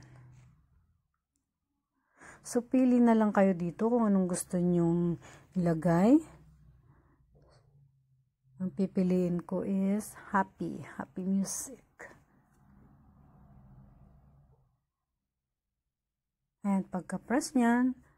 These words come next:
press yung apply. So, kaya na longer than five minutes, mood happy. So, pwede nating i-play yung mga music para mapakinggan natin kung ano ang, uh, fit sa video.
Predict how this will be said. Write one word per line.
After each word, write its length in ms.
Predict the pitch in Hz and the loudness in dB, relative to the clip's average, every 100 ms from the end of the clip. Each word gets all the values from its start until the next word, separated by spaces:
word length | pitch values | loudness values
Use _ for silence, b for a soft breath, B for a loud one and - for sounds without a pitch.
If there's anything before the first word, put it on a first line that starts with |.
| b b _ _ | b b _ _
press 400 | 220 214 226 214 | 0 0 0 0
yung 400 | 185 185 190 196 | 2 2 -2 -4
apply. 560 | - - 175 160 156 - b b b | -10 -6 -4 -4 -8 -14 b b b
So, 160 | - 190 | -4 -2
kaya 240 | 185 185 | 0 0
na 160 | 180 175 | 0 -2
longer 320 | 170 175 170 | -2 -2 -4
than 160 | 165 165 | -6 -6
five 240 | 175 165 | -6 -2
minutes, 720 | 185 247 285 233 226 233 - | 0 4 4 4 0 -2 0
mood 320 | 196 190 190 180 | 2 2 0 -2
happy. 480 | 185 180 - 185 165 - B B | -4 -6 -6 -6 -6 -8 B B
So, 320 | B - 202 196 | B 2 4 4
pwede 320 | 208 214 220 233 | 4 2 4 4
nating 400 | 226 226 226 220 | 4 2 0 -2
i-play 640 | - 190 185 190 220 254 - - | 0 2 4 4 2 0 -6 -4
yung 320 | 202 190 190 | 0 2 2
mga 160 | 185 | 2
music 580 | 185 180 175 - 180 185 208 - | 2 2 0 -2 0 0 0 -2
para 480 | 185 180 175 175 B B B | 0 0 0 -2 B B B
mapakinggan 720 | 196 - 185 185 175 175 180 | -6 -2 -2 0 0 0 2
natin 560 | 196 269 240 220 240 247 | 0 0 0 0 0 -2
kung 320 | 196 190 190 | -2 -2 0
ano 200 | 190 190 | 0 0
ang, 200 | 190 185 185 185 185 B B B - | 0 0 0 0 -4 B B B -6
uh, 640 | 196 180 175 170 170 170 | -2 0 0 0 2 0
fit 320 | - - 226 226 | -2 -2 -2 -2
sa 480 | - 185 180 180 | 0 2 2 0
video. 640 | 160 170 165 175 180 196 | -2 -2 -2 0 2 0